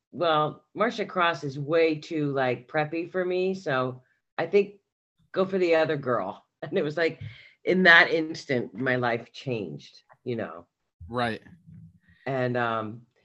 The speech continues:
Speaker 1: and I got to witness, uh, Tom Everett ad-libbing. And, you know, I just saw how playful it was. I'd done theater in college, so I knew that acting in a group was fun. And I, I knew that I had to do it for the rest of my life, whether it was in, on stage or,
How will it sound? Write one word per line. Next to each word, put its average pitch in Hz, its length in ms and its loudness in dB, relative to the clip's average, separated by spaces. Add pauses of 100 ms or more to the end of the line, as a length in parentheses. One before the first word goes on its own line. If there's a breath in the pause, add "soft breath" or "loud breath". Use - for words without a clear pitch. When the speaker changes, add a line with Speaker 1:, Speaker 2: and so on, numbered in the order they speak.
(200)
Speaker 1:
and 170 160 0
I 165 80 0
got 156 280 2
to 170 100 -4
witness, 151 680 -2 (160)
uh, 135 220 -6 (580)
Tom 160 300 -2
Everett 143 500 0 (420)
ad-libbing. 160 920 -2 (580)
And, 123 400 -4
you 147 120 -4
know, 120 240 -2
I 151 100 0
just 175 240 -6
saw 160 160 -2
how 131 140 -2
playful 170 580 -4
it 175 100 -4
was. 185 460 -2
I'd 160 160 -6
done 294 260 0
theater 226 420 0
in 160 180 -4
college, 156 560 -2
so 147 120 -4
I 139 100 0
knew 175 280 0
that 165 260 -2 (600 soft breath)
acting 160 420 -2
in 151 100 0
a 143 60 2
group 147 360 -4
was 123 280 -4
fun. 110 560 -2
And 123 160 -2
I, 123 260 -2
I 131 120 -2
knew 156 280 -2
that 143 140 2
I 123 100 2
had 131 280 -2
to 120 60 -10
do 131 200 -4
it 117 160 -4
for 127 80 -12
the 120 80 -4
rest 117 160 -4
of - 60 -14
my 107 100 -6
life, 107 320 -6
whether 107 180 -10
it 85 60 -8
was 104 160 -10
in, 98 220 -8
on 104 160 -12
stage 117 560 -8
or, 92 260 -14